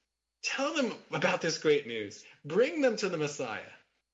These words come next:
And then the writer of Hebrews shows us, a little more soberly, we've got to pay attention to Messiah's message. We've got to beware drifting away from it. This is serious. Messiah has come.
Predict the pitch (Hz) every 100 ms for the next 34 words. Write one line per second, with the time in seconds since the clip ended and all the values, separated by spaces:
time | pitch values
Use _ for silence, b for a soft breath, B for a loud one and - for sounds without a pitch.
0 | _ _ _ _ _ _ - 127 147 135
1 | 143 143 127 - 226 254 135 - 113 107
2 | 110 - 123 117 113 104 - 156 101 113
3 | 101 95 98 170 - - 135 - - -
4 | 139 101 - - 175 226 123 104 98 95
5 | 98 90 85 - 87 - - - b b
6 | - 185 160 160 - 135 127 113 165 233
7 | 175 139 143 123 101 127 247 - 117 92
8 | B B 160 226 - 151 - - 208 311
9 | 277 165 - - - _ _ _ _ _
10 | _ _ 131 - 170 247 175 117 - 156
11 | 214 240 151